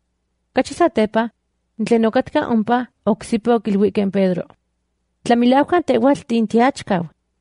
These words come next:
yej nikin tehwatl nohko tiGalileo,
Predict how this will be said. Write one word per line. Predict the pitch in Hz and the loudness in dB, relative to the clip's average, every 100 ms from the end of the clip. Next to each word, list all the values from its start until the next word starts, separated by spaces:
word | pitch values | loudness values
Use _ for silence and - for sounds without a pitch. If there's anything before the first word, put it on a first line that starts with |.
| _ _ | _ _
yej | 220 | -2
nikin | 220 214 202 | 0 0 0
tehwatl | 220 214 254 - _ | 2 4 2 0 _
nohko | 214 208 - 233 254 | -2 -2 0 0 0
tiGalileo, | 233 196 180 180 170 165 | 0 2 4 4 2 -2